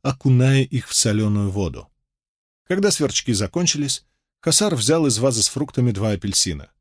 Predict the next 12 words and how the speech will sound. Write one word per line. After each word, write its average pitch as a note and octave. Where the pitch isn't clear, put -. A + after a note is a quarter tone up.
надкусил G2+
один, C#3+
выплюнул G#2+
кожуру G#2+
и, C3
очистив -
плод A#2+
руками, D3+
вгрызся A#2+
в -
сочную G2+
мякоть. -